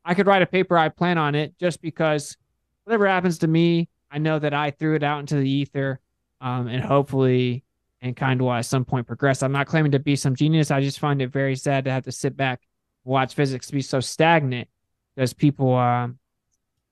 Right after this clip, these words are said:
don't know, man, they're scared to step out. They're scared to lose their job. They're scared to lose their profession. And that should show you, that's one of the great things I would wanna really point out here.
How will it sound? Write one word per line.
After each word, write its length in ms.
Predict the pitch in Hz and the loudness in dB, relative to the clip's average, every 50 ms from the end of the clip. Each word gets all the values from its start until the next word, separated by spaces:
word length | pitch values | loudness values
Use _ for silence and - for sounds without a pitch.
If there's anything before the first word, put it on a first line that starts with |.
| _ _ _ | _ _ _
don't 140 | 117 117 117 | -10 -6 -2
know, 140 | 127 131 120 | -2 0 0
man, 160 | 120 120 117 | 0 0 0
they're 100 | 127 123 | -2 -2
scared 380 | - - - - 135 135 127 - | -2 -2 0 0 2 2 2 2
to 120 | 143 131 | 0 -2
step 300 | - - - 135 - - | 0 0 -2 0 2 2
out. 240 | 139 147 151 151 147 | 2 4 4 4 4
They're 80 | 139 135 | 2 0
scared 220 | - - 135 123 | -2 -2 -4 -2
to 60 | 127 | -2
lose 220 | 123 131 123 120 - | -2 -2 -2 -2 -4
their 120 | - 123 | -6 -6
job. 400 | 120 - 139 139 139 139 139 139 | -4 -2 0 0 2 2 0 -2
They're 80 | - 131 | -4 -10
scared 220 | - - 131 123 | -10 -8 -8 -6
to 60 | 123 127 | -6 -6
lose 140 | 123 123 - | -6 -6 -8
their 80 | 123 | -10
profession. 580 | - 127 123 - - 139 139 - - 135 139 - _ _ _ _ _ | -14 -14 -14 -6 -4 -4 -2 0 0 0 0 -2 _ _ _ _ _
And 160 | 135 127 127 | -12 -4 2
that 240 | - 175 190 208 190 | 4 4 4 4 4
should 180 | - - 185 - | 2 2 2 2
show 220 | - - 214 190 | 4 6 6 8
you, 240 | 175 147 135 131 127 | 8 8 8 6 6
that's 180 | 123 139 - | 4 2 2
one 200 | - 165 160 156 | 2 4 4 6
of 40 | 151 | 4
the 60 | 143 | 4
great 260 | 135 139 147 151 156 147 | 4 2 2 2 2 2
things 200 | 160 147 139 143 | 0 0 0 0
I 80 | 135 | 0
would 180 | 131 135 135 135 | 0 0 0 0
wanna 320 | 139 135 135 135 131 127 - _ _ _ - | 0 0 -2 -2 -4 -6 -10 _ _ _ -4
really 180 | 139 139 135 | -2 -2 -2
point 220 | 139 - 135 135 143 | -2 -4 -4 -4 -2
out 100 | 151 156 | -2 0
here. 240 | 160 170 175 175 | 0 0 -2 -2